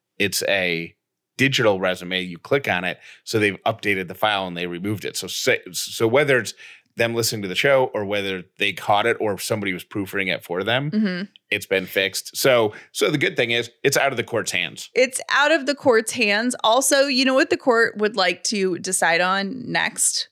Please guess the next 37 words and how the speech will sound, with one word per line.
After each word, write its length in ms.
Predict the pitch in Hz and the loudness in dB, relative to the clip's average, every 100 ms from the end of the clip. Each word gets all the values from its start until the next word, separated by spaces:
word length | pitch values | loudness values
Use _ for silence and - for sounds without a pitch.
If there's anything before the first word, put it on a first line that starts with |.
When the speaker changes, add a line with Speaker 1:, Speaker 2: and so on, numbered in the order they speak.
| _ _ 226 | _ _ 0
Speaker 2:
Not 200 | 240 220 | 2 0
decide 260 | 220 190 | 0 2
on, 160 | 170 165 - | 2 0 -2
I'm 160 | 208 | 0
just 140 | 185 208 | 0 -2
deciding 320 | 208 214 190 | 0 2 2
it 80 | 185 | 2
right 160 | 185 | 2
now. 260 | 190 180 220 - | 2 2 0 0
Speaker 1:
Yeah. 140 | 131 | 2
Speaker 2:
The 60 | 240 | 2
court 200 | 247 311 | 4 2
would 120 | 349 | 2
like 120 | 339 302 | 0 0
to 120 | 285 | 0
say 360 | 277 247 233 - _ _ | 2 2 2 -2 _ _
no 260 | 208 208 226 | 6 8 6
more 160 | 220 | 4
cover 260 | - 190 160 | 2 0 -2
letters. 440 | 139 - 180 - - _ _ _ _ _ _ - - - | -8 -8 -8 -10 -12 _ _ _ _ _ _ -14 -14 -2
Ever. 320 | 240 196 180 | 2 2 2
Nobody 440 | 220 233 262 302 - - | 6 6 6 4 0 0
ever 240 | 254 294 | 2 4
has 180 | 294 277 | 2 2
to 100 | 269 | 4
write, 180 | 240 240 | 4 2
to 100 | 233 - | -4 -4
write 280 | 214 220 220 | 2 4 4
a 80 | - | 0
cover 300 | 254 202 190 | 0 0 2
lever, 400 | 202 220 240 - | 2 4 2 0
letter. 560 | - 208 214 233 262 311 - - - - | -6 0 4 6 6 4 0 -16 -20 -8
I 280 | - 214 240 | 0 2 4
hate 560 | 294 - - - 233 - | 2 -2 -8 0 2 2
writing 300 | 190 175 185 | 2 2 0
those 240 | 202 226 - | -2 0 2
things. 640 | 269 269 294 349 - | 2 2 2 0 0